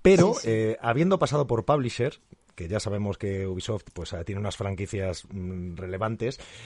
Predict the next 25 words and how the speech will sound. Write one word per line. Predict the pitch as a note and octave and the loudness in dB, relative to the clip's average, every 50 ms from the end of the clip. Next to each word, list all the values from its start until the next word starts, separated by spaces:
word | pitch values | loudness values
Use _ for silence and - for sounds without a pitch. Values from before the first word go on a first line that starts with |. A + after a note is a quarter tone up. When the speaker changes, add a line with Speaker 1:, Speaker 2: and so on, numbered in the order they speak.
| G#2+ - _ _ _ _ _ _ - _ _ | -20 -20 _ _ _ _ _ _ -20 _ _
Speaker 1:
¿qué, | - D3+ D#3 E3 E3+ F3 F3 - | 0 2 2 4 2 2 0 -2
eh, | - D3 C#3+ C3+ C3+ C3+ C3 C3 B2 - _ - - _ | 0 0 0 2 2 0 -2 -4 -8 -14 _ -20 -20 _
qué | - D#3 D#3+ | 0 0 0
juego | D#3 - - - D#3+ E3+ E3+ D3+ D#3+ D3+ | 0 0 -4 -2 0 0 2 2 2 2
o | C#3 B2 | 2 2
qué | - D3 C3 | 0 0 0
títulos | - D3+ C#3+ - C#3+ B2+ A#2+ A#2 - | 0 -2 -4 -2 0 0 0 0 0
te | - | 0
hubiera | A#2 C3 C3+ C3+ | 0 0 0 0
gustado | C3 A2+ - - B2+ B2+ B2+ B2 B2 A#2 | 0 -2 -2 -2 0 2 2 2 2 2
haber | A2 A#2 A#2+ A2+ A2 | 2 0 -2 -2 0
podido | - A#2+ A2+ A#2+ A#2 A2+ | -2 0 0 2 0 0
trabajar | - A2+ A2 A2 G#2 - - A#2+ A#2 A2+ - | 0 0 0 0 0 0 0 0 0 0 -2
y | - B2+ A2+ | -6 -8 -6
que | - - B2 | -2 -2 0
no | A#2+ B2 C3+ D3 | 0 2 2 0
has | D3 - - | 0 0 -2
tenido | C3+ C3 C#3 C#3 B2+ A#2+ | -2 -2 0 0 0 0
esa | A2 - - | 0 0 -2
oportunidad | A2+ G2+ A2+ G#2+ G2+ - G#2+ G#2+ G#2+ G#2+ A#2+ A#2 G#2+ F2 G2+ G#2 _ _ _ _ _ _ _ _ _ _ _ _ - _ _ _ _ _ _ _ _ _ _ _ _ _ _ - | -2 0 -2 -2 -2 -2 -2 0 0 2 2 2 2 0 -4 -12 _ _ _ _ _ _ _ _ _ _ _ _ -20 _ _ _ _ _ _ _ _ _ _ _ _ _ _ -4
hasta | A#2+ A#2+ A#2 - - A#2+ A#2+ A2+ A2+ A2+ A2+ A2+ A2 - | -2 -2 -2 0 2 2 4 4 4 2 2 0 -2 -2
a | A#2 A#2 | -2 0
día | A#2+ B2 B2 | 2 2 2
de | A2+ A2 G2+ | 2 2 0
hoy? | F#2+ F2 F2 E2 | 0 -2 -4 -6